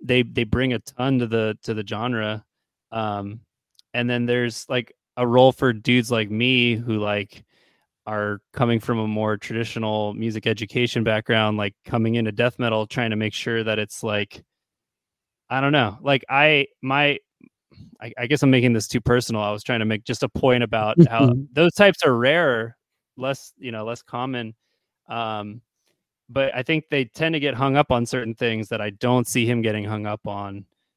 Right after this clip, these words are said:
Speaker 1: Um,
Speaker 2: Mm-hmm.
Speaker 1: so, yeah. Um, it's, it's, it's cool to have someone who's into it like that. Like, Lele is another guy.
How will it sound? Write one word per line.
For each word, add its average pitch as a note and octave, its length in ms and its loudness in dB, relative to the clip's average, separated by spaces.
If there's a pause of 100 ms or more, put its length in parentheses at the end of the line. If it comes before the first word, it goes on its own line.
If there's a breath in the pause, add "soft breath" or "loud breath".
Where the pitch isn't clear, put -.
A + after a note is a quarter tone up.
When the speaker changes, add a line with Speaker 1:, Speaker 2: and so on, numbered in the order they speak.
(180)
Speaker 1:
Um, G2 500 -10 (540)
Speaker 2:
Mm-hmm. F2+ 340 -2
Speaker 1:
so, G2+ 360 -2 (460)
yeah. A2 340 -8 (420)
Um, B2 320 2
it's, F3+ 280 -2
it's, - 260 -2
it's F3+ 180 0
cool F#3 300 8
to F3+ 80 8
have E3 180 6
someone D#3+ 320 6
who's A#2+ 380 2
into B2 260 2
it A#2 60 2
like A2 200 0
that. G#2+ 200 -4
Like, A2 160 -4
Lele A2+ 400 0
is G#2+ 120 -4
another G#2+ 320 -4
guy. G#2+ 480 -2